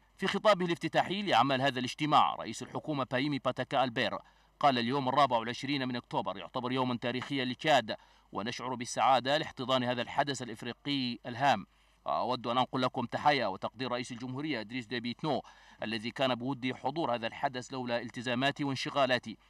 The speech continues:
فأرحب بكم في العاصمة أنجمينا واختياركم لها، وهذا شرف منكم لبلاد توماي مهد الإنسانية، شاكرا للاتحاد الإفريقي على مبادرته الرامية إلى وحدة القارة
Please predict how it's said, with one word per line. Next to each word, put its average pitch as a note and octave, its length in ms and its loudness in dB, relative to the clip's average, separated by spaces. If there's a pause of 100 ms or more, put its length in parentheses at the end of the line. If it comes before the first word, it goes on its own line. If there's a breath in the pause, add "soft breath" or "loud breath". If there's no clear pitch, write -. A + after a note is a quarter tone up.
(200 soft breath)
فأرحب A#2+ 440 -2
بكم C#3 300 -6
في E3+ 100 -8
العاصمة B2 460 0
أنجمينا B2+ 520 0 (320 soft breath)
واختياركم A#2+ 720 -2
لها، C3+ 240 2
وهذا A#2+ 320 0
شرف B2 400 0 (340)
منكم C#3 460 -2
لبلاد B2 480 0
توماي D3 640 2 (100)
مهد A#2+ 280 -6
الإنسانية، C3 640 0 (440 loud breath)
شاكرا B2+ 440 -2
للاتحاد B2 380 -2
الإفريقي B2 500 -2
على B2 160 4
مبادرته A#2+ 480 0
الرامية A#2+ 460 4 (320 loud breath)
إلى A2+ 160 0
وحدة B2 400 0
القارة C3 400 2